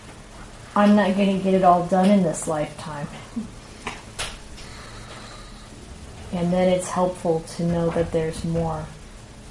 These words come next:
and that what we do here and now makes a difference, really affects what that will be like later. So, um, this kind of does lead into some of the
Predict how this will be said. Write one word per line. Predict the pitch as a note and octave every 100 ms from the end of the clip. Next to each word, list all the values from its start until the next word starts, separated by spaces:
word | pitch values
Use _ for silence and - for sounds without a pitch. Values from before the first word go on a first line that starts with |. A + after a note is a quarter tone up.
| -
and | F3+ F3
that | F3
what | F3+ F#3
we | F#3 F3+
do | F3 F3 E3+
here | - F3 E3+
and | E3 F3
now | F3 F3+ F3 E3 E3 E3+ - -
makes | F3 E3 -
a | E3+
difference, | F3+ E3+ - E3+ E3 - - - - - - - - -
really | G3 F#3 F3+ E3+ E3 - - - - - - G3
affects | - - F3+ D#3+ - - - - - -
what | F3+ F3 -
that | F3+ D#3+
will | E3+ E3
be | E3
like | D#3+ D#3 D3+ F#3
later. | E3+ E3+ D#3+ E3 - - - - - - - - - - - - - - -
So, | - - G#3 F#3+ F#3 F#3 F#3 F#3 F#3 - - - -
um, | G3+ G3 G3 G3+ F#3 - - - - - - - - - - - - - - - -
this | A#3+ A#3
kind | - A3
of | A3 G#3
does | A3 G#3+
lead | G#3+ G3+ G3
into | F#3+ F#3+ F#3 F#3+
some | - G3+ G3
of | F#3+ F3+
the | F3 E3+ E3+ E3+